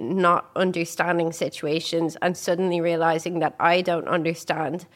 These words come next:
what I'm hearing or what I'm seeing. And as a journalist, the sources that I maybe was quoting as fact, maybe questioning them a bit more as to, you know, are they actually accurately portraying the situation? And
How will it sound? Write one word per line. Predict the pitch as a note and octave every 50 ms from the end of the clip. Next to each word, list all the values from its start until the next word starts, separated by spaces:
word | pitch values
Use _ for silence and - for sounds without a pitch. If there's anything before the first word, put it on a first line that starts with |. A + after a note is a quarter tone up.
| - - - _ _ _ -
what | F3 E3+
I'm | D#3+ D#3 E3+
hearing | E3 F3 F3 E3+ E3 D#3+ E3
or | D#3+ D#3 D#3
what | D#3+ D#3+ -
I'm | D#3 D#3 D3+
seeing. | D3+ - - - F3 E3+ E3 E3 D#3+ D3
And | - E3 E3+ D#3+
as | F3 G3 F#3 G3
a | F#3
journalist, | E3+ - F#3 F#3 F#3+ F#3 F3+ E3 D#3+ E3+ - - - - _ _ _ _ _ _ _ -
the | F3 E3+
sources | - - G#3+ G3 G3+ F#3+ - - F#3 E3+ -
that | - E3 D#3+ D#3+ E3
I | E3+ E3+
maybe | E3+ E3+ E3+ E3+ E3+ E3 F3 E3
was | D#3+ D#3+ - -
quoting | - - G3 F3+ F3 F3+ E3 D#3+
as | C#3 D3 -
fact, | - - A3 G3+ F#3 F3+ - - - - - - - -
maybe | - G3 G3 F#3 F3+ F3+ F3 F3+ E3+
questioning | - - G3+ F#3 F3+ - - - F3 F3 F3 E3+ E3+
them | E3+ E3+ E3+ F3
a | E3+ E3+
bit | E3 D#3 - - -
more | F#3 F#3 F#3 F#3 F3+ E3+ E3 E3+ F3 - - - - _ _ -
as | - - E3+ F3 E3+ -
to, | - - - F#3 F3+ E3+ D#3+ E3 D#3+ - - _ - - - -
you | F3+ E3+
know, | F3 E3 D#3 E3 - - - _ _ _ - -
are | - F#3 F3
they | F3 E3+
actually | - - - - - - G3+ F3 -
accurately | - F3 - - - F#3 F3 E3 G2 B2 E3+ E3
portraying | - - F3+ - - F3+ E3+ E3+ E3+
the | D#3 E3
situation? | - - E3+ D#3 - - F#3 G3 G#3 A#3 - - A3+ E3+ E3+
And | D#3+ E3+ E3 E3+